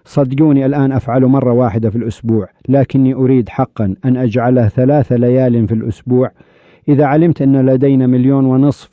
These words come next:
مليون مستمع، الآن كتب الرقم مائة وخمسة وثمانين ألفا، ليس لدينا مستمعون أكثر من ذلك. إذا وصل هذا إلى مليون أو مليونين، شاركوه، أخبروا الجميع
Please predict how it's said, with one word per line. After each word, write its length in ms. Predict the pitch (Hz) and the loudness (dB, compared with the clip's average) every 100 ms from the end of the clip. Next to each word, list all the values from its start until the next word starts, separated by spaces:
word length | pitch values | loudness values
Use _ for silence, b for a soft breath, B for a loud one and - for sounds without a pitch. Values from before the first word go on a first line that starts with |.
| - 143 | -16 -4
مليون 500 | 135 135 147 139 131 | 0 2 2 2 2
مستمع، 600 | 135 - 135 120 117 131 b - | 0 -2 -2 0 -2 -6 b -4
الآن 340 | 139 156 147 | -4 0 -2
كتب 360 | 143 151 143 131 | 0 -2 -2 -2
الرقم 480 | 135 120 127 - 120 | -2 -2 -2 -2 0
مائة 200 | 131 131 | 0 -2
وخمسة 440 | 117 - 110 120 | -4 -2 -2 -2
وثمانين 600 | 117 117 123 123 123 120 | -2 -2 -2 0 0 -2
ألفا، 340 | 127 131 110 110 107 113 120 135 | 0 -2 -2 -2 -2 -2 -2 0
ليس 280 | 139 131 135 | 0 0 0
لدينا 440 | 123 120 123 113 | 0 0 0 0
مستمعون 640 | 117 104 123 120 113 120 | -2 -4 -4 -4 -2 -2
أكثر 380 | 113 120 - 107 | -2 -8 -6 -4
من 160 | 110 110 | -2 0
ذلك. 340 | 120 113 104 b b b b | 0 -2 -4 b b b b
إذا 200 | 135 123 | 0 0
وصل 380 | 127 139 - 120 | 0 -2 -2 -2
هذا 220 | 123 117 | 0 0
إلى 200 | 117 117 | -2 -2
مليون 400 | 113 117 123 120 | 0 0 0 -2
أو 140 | 113 113 | -2 -2
مليونين، 580 | 113 117 120 127 143 151 | 0 0 0 0 0 -2
شاركوه، 580 | - 123 117 - 107 b b b - | -2 -2 -2 -2 -6 b b b -10
أخبروا 360 | - 135 131 | -4 -2 0
الجميع 460 | 127 120 135 143 | 0 0 0 0